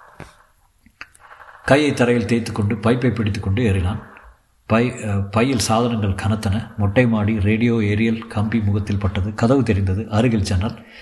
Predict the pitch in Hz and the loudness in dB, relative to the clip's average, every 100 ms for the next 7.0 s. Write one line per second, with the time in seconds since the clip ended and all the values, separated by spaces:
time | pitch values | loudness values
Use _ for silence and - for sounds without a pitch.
0 | - - 147 170 160 156 143 - - - | -20 0 2 2 0 0 0 -2 -12 0
1 | 117 110 120 127 131 117 101 117 131 135 | 2 4 2 2 2 2 0 0 2 2
2 | 127 113 95 95 131 - - - - - | 2 2 0 -4 -10 -12 -20 -20 -18 -6
3 | - 127 139 131 107 117 113 107 104 101 | 2 4 4 0 2 2 2 2 0 2
4 | 120 127 135 123 113 101 104 104 - - | 0 2 2 4 4 0 -2 -2 -10 -20
5 | - _ _ _ _ _ 139 127 147 156 | -20 _ _ _ _ _ 4 4 4 0
6 | - 120 135 127 117 113 104 147 - | 4 4 4 2 2 0 0 -2 -8